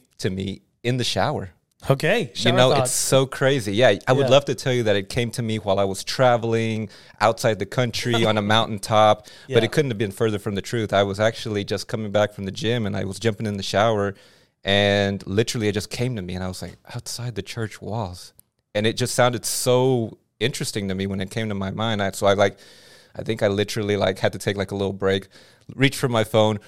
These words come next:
Speaker 1: wrote it down so I didn't forget, 'cause I'm, I just live by my notes in my phone. I don't know about you, Philip.
Speaker 2: Oh, totally.
Speaker 1: Yeah, right? So it's like I can't do anything without my notes, and thank God for the cloud, because I'd be so lost without the
Speaker 2: <laughs>
Speaker 1: cloud.
Speaker 2: Right.
Speaker 1: But, um, when that name came out,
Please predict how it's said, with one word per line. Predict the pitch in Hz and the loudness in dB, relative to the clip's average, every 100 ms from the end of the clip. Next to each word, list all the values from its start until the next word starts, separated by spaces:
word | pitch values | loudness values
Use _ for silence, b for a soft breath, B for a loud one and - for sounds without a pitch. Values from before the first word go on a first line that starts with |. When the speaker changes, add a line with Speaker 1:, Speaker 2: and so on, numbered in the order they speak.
| B | B
Speaker 1:
wrote | 113 117 | 4 4
it | 107 | 6
down | 104 104 101 | 4 4 2
so | 101 | 2
I | |
didn't | 104 98 | 2 -2
forget, | 95 98 98 | -2 0 0
'cause | - 101 | -2 2
I'm, | 98 98 95 _ _ - | 2 2 -8 _ _ -6
I | 107 | -4
just | 107 104 | -2 -2
live | 104 117 135 113 98 | 4 8 8 6 2
by | - 104 | 6 6
my | 104 101 | 6 2
notes | 98 98 98 101 | 2 0 0 -4
in | |
my | 98 95 | -4 -4
phone. | - 101 | -2 -2
I | |
don't | 101 | -2
know | 98 | -2
about | 98 92 - | -2 -2 -6
you, | 98 | -6
Philip. | 101 101 | -2 -2
Speaker 2:
Oh, | 131 | -2
totally. | 127 117 104 - | -4 -6 -10 -4
Speaker 1:
Yeah, | 101 | 0
right? | 98 104 - B B | 2 2 0 B B
So | - 107 | 2 4
it's | 107 - | 4 4
like | 95 | 4
I | 98 | 2
can't | - 113 | 2 -2
do | 101 - | -2 -2
anything | 98 98 104 | -2 -2 -4
without | 98 98 92 | -2 -2 -2
my | 95 | -4
notes, | 98 98 98 - | -2 -2 -2 -6
and | - 95 95 | -2 -2 -4
thank | - 113 107 98 | -2 0 0 0
God | 107 98 98 | 4 4 2
for | - 107 | -2 -4
the | 104 | -4
cloud, | - 101 92 95 98 | -4 2 4 2 -2
because | 98 - 92 | -6 -2 0
I'd | 95 | 0
be | 92 | -2
so | 92 - 98 | -4 -2 -2
lost | 95 95 - | -2 -4 -4
without | 95 95 | -6 -2
the | - | -4
Speaker 2:
<laughs> | |
Speaker 1:
cloud. | 87 170 151 | 0 0 0
Speaker 2:
Right. | 135 127 156 B B - | -2 -4 -6 B B 4
Speaker 1:
But, | 104 98 90 | 6 6 4
um, | 101 95 | 4 4
when | 101 101 | 0 2
that | 104 113 101 | 4 4 2
name | 107 104 | -2 -2
came | - 95 | -4 -2
out, | 98 98 | 0 0